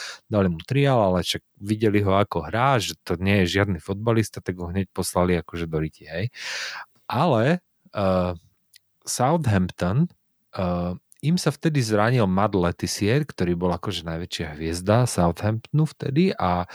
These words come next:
Graham Souness, eh, vtedy trénoval Southampton a jedného dňa mu tento Ali Dia zatelefonoval, povedal mu tento svoj príbeh a on povedal si, že tak akože však zranil sa m-,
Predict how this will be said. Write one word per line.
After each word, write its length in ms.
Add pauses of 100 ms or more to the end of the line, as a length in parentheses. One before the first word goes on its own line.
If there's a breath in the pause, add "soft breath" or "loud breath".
(360 loud breath)
Graham 380
Souness, 600
eh, 80 (200)
vtedy 520
trénoval 500
Southampton 760
a 320
jedného 480
dňa 160
mu 140
tento 300
Ali 260
Dia 260
zatelefonoval, 800
povedal 380
mu 120
tento 280
svoj 280
príbeh 460 (1000 loud breath)
a 160
on 220
povedal 500
si, 180
že 260 (100)
tak 160 (240)
akože 260
však 240 (180)
zranil 520
sa 160
m-, 280